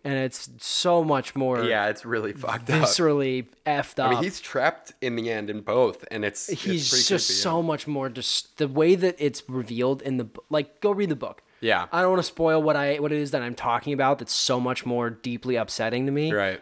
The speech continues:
Speaker 1: in the book, but, uh, um, yeah, she wins. She wins for sure. She, her plot worked.
Speaker 2: Yeah.
Speaker 1: Horrifyingly.
Speaker 2: Yeah, I'm gonna
Speaker 1: What about
Speaker 2: go.
Speaker 1: for you?
Speaker 2: I would, I would say Amy, uh, slash Rosamund Pike or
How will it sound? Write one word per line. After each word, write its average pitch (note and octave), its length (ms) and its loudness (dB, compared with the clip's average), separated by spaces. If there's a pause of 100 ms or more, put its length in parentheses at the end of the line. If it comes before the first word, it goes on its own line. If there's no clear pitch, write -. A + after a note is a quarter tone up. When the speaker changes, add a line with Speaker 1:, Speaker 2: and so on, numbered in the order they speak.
(100)
Speaker 1:
in C#3 80 2
the D3+ 80 4
book, D#3+ 320 4
but, A2+ 300 0
uh, C#3 220 4 (800)
um, B2 540 0
yeah, D3+ 240 4
she - 180 2
wins. F#3+ 380 2
She - 160 -2
wins - 380 -2 (160)
for - 120 -4
sure. - 400 -2
She, E3+ 340 -8 (380)
her E3 140 0
plot F3+ 260 4
worked. D#3+ 340 -2 (160)
Speaker 2:
Yeah. F#2 320 2 (460)
Speaker 1:
Horrifyingly. A#2+ 600 0 (360)
Speaker 2:
Yeah, A2 380 2
I'm C3+ 220 2
gonna F3+ 160 2
Speaker 1:
What F3 60 2
about E3 40 2
Speaker 2:
go. C#3+ 420 2
Speaker 1:
for A#2+ 60 -8
you? - 20 -18 (540)
Speaker 2:
I D3+ 120 2
would, F3+ 380 0
I D3+ 160 2
would F3 200 0
say D3+ 540 2 (100)
Amy, C3 640 2
uh, A#2 340 2
slash A#2 580 0
Rosamund A2+ 400 -2
Pike G#2+ 360 0
or G#2+ 500 4